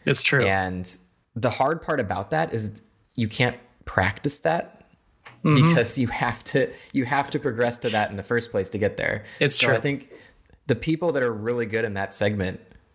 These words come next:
Speaker 2: uh, must be playing this game a lot.
Speaker 1: Yeah, yeah, it's absolutely true. I think, uh, it, you know, they say, they say the best defense is a good offense. Some people say that. That's absolutely
Speaker 2: Mm-hmm.
Speaker 1: true in the later,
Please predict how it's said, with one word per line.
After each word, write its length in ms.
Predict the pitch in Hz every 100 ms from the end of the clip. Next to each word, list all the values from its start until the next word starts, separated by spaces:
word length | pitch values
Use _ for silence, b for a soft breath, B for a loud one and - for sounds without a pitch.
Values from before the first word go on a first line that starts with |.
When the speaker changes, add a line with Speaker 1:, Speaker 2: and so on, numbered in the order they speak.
| _ -
Speaker 2:
uh, 340 | 98 92 87 - - -
must 320 | 98 143 -
be 80 | 110
playing 260 | 117 104 90
this 140 | -
game 200 | 90 82
a 140 | -
lot. 420 | - 73 - - - _ -
Speaker 1:
Yeah, 300 | 131 107 - - - _
yeah, 220 | - 113 - _ 151
it's 180 | 151
absolutely 400 | 170 - 147 127
true. 200 | 123 127
I 80 | 131
think, 300 | 127 165 156
uh, 360 | 147 131 123 117 B B B B B _ _ -
it, 240 | 85 - -
you 160 | 82 147
know, 100 | 139
they 140 | 139
say, 240 | - 170 147 -
they 100 | -
say 180 | 139 160
the 100 | 139
best 260 | 135 135 -
defense 400 | 139 151 139 139
is 100 | 131
a 40 |
good 160 | 143 135
offense. 500 | 131 143 143 - -
Some 180 | - 147
people 240 | 151 147 147
say 160 | 151
that. 300 | 147 151 151 b b _
That's 140 | 151 -
absolutely 500 | - - 147 139 117
Speaker 2:
Mm-hmm. 120 | 98
Speaker 1:
true 300 | 127 123 120 -
in 140 | 131
the 60 | 120
later, 320 | 120 113